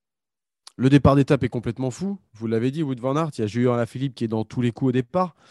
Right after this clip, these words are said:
Il y a Quintana qui s'en va également à un moment. Et puis, vous vous retrouvez, vous, dans un troisième groupe. Vous êtes à plus d'une minute de retard avec Kenny Elissonde notamment.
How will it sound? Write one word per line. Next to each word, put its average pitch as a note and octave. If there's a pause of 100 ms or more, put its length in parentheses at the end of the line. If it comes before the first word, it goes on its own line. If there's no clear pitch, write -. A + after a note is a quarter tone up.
(520)
Il G2+
y -
a -
Quintana D#3
qui -
s'en C3+
va C#3+
également C3+
à C3+
un -
moment. F3
Et C3+
puis, E3
vous C#3+
vous D3
retrouvez, D3+
vous, D#3+
dans C#3
un B2+
troisième D3
groupe. D#3
Vous B2+
êtes D#3
à C#3+
plus E3
d'une E3
minute E3+
de C#3+
retard E3+
avec C#3
Kenny F3
Elissonde E3
notamment. D3